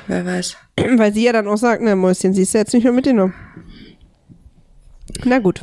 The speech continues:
Speaker 1: Da kommen wir noch hin.
Speaker 2: Auf jeden Fall. Nächste Szene, äh, Tyrion und Bronn. Immer
Speaker 1: Mhm.
Speaker 2: gut. Gehen ein bisschen durch
Speaker 1: <laughs>
Speaker 2: King's Landing spazieren. Also offensichtlich
Speaker 1: Ja,
Speaker 2: auch
Speaker 1: da
Speaker 2: eine
Speaker 1: merkt
Speaker 2: Sache.
Speaker 1: man halt schon, ja, ja.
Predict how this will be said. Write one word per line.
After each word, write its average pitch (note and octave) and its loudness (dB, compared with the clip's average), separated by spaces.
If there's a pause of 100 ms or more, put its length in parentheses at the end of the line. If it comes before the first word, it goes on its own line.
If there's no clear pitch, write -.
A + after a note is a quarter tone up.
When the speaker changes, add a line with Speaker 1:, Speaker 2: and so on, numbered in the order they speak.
Speaker 1:
Da F#3+ 0
kommen F#3+ 2
wir E3 2
noch C#3+ -6
hin. D3+ -10 (480)
Speaker 2:
Auf G3+ -2
jeden F3+ 0
Fall. - -4 (840)
Nächste C4 2
Szene, C4+ 4
äh, A#3 2
Tyrion C4 4
und A3 0
Bronn. G3+ 2 (680)
Immer A#3 2
Speaker 1:
Mhm. G3 4
Speaker 2:
gut. A#3 4 (340)
Gehen A3+ 2
ein G#3+ 0
bisschen A#3 2
durch D4 6
Speaker 1:
<laughs> - -
Speaker 2:
King's B3 2
Landing A3+ 4
spazieren. - 0 (360)
Also - -14
offensichtlich G#3+ 2
Speaker 1:
Ja, - 6
Speaker 2:
auch - 6
Speaker 1:
da - 6
Speaker 2:
eine A#3 6
Speaker 1:
merkt G3+ 6
Speaker 2:
Sache. G#3+ 0
Speaker 1:
man - 4
halt G3+ 0
schon, G#3+ -4 (260)
ja, G3+ -2
ja. F3 0